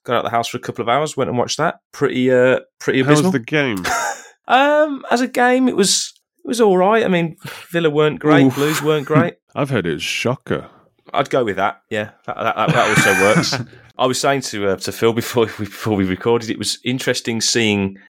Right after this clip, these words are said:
Speaker 1: how the opposition, having never noticed it before, I've never, I don't think I've seen a player in the, in the, in the crowd. Lehmann is a bit like what Jack Grealish was to opposition teams.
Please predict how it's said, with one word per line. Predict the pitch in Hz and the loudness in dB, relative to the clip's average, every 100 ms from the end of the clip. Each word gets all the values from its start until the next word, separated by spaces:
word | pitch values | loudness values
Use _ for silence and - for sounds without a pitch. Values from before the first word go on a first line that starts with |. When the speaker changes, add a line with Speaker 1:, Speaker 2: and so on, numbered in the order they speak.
| - | -14
Speaker 1:
how | - 120 113 | -4 -2 -2
the | 117 | -4
opposition, | 107 107 104 110 104 | -6 -8 -8 -6 -6
having | 101 113 113 | -4 -4 -2
never | 117 110 | -2 -2
noticed | 110 117 - 117 | -2 -2 -4 -10
it | - 85 | -10 -12
before, | - 87 | -10 -6
I've | 85 | -4
never, | 104 98 | 0 0
I | |
don't | 113 | 0
think | 107 | -4
I've | - | -6
seen | - | -6
a | 90 | -6
player | 98 90 | -4 -4
in | |
the, | 82 _ | -6 _
in | 98 90 | -8 -6
the, | 85 | -8
in | - 90 | -10 -12
the | |
crowd. | - 107 110 - _ | -6 -4 -4 -8 _
Lehmann | 107 120 135 139 92 82 | -2 0 0 -2 -4 -6
is | - 98 | -6 -4
a | |
bit | 98 123 | 0 0
like | 113 110 98 - _ - | 0 -2 -2 -6 _ -10
what | 113 101 | -8 -6
Jack | - - | -6 -6
Grealish | 92 104 110 120 | -2 -2 -2 -2
was | 113 107 | -2 -4
to | - | -4
opposition | 98 - 92 - 92 | -6 -4 -6 -4 -4
teams. | - 104 107 110 | -2 0 -2 -6